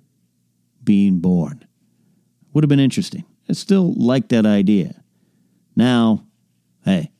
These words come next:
we wouldn't have had the Clone Wars cartoon. We wouldn't have a lot of great stuff. I don't want to go back and change it, but I can get behind this idea. And I think part of that is because this was always kind of in the back of my mind, what Flynn was writing here,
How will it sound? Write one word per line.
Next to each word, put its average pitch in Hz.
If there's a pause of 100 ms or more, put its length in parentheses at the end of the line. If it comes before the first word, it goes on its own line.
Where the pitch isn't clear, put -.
(540)
we 98
wouldn't 95
have 98
had 90
the 87
Clone 87
Wars 80
cartoon. 151
We 147
wouldn't 131
have 107
a 101
lot 92
of 85
great 78
stuff. - (720)
I 104
don't 107
want 101
to 98
go 95
back 90
and 82
change 87
it, -
but 110
I 143
can 147
get 190
behind 185
this 151
idea. 117 (840)
And 139
I 147
think 160
part 175
of 170
that 104
is 110
because 127
this 123
was 135
always 147
kind 156
of 147
in 160
the 156
back 160
of 160
my 165
mind, 175
what 147
Flynn 165
was 156
writing 190
here, 82